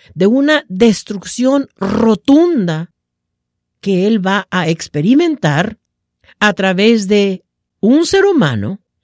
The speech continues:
que Dios va a enviar a la tierra para destruirlo por completo.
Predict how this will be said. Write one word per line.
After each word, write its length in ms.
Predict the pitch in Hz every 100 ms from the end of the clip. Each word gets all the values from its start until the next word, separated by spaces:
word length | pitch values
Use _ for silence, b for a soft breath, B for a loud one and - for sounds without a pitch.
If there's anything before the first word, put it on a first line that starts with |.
| _ _
que 140 | - 110
Dios 380 | 123 202 220
va 260 | 180 262 -
a 180 | 226 233 -
enviar 520 | 160 135 139 220 294
a 40 |
la 180 | 330 339
tierra 540 | 339 165 127 131 147 160 _ _ _ _ _ _ _
para 280 | - 208 202
destruirlo 880 | 190 180 - 180 190 214 202 196 190 _ _ -
por 220 | 196 180
completo. 600 | 185 175 117 117 120 127